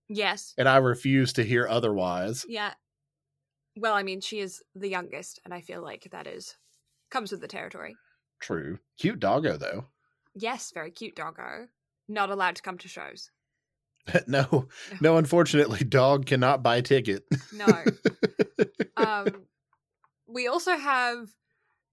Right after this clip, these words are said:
Speaker 1: um, Kikiri, who is an alcoholic.
Speaker 2: Yeah.
Speaker 1: Like, yeah.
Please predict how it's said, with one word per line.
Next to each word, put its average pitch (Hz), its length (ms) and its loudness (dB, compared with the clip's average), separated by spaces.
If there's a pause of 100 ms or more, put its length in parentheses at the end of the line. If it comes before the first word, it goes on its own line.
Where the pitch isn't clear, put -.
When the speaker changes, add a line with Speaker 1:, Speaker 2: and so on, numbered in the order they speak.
(160)
Speaker 1:
um, 226 360 -4
Kikiri, 269 600 -4
who 233 280 -4
is 208 600 -8 (340)
an 190 160 -10 (220)
alcoholic. 196 640 -6 (920)
Speaker 2:
Yeah. 254 380 2 (320)
Speaker 1:
Like, 240 400 -6 (2000)
yeah. 302 300 2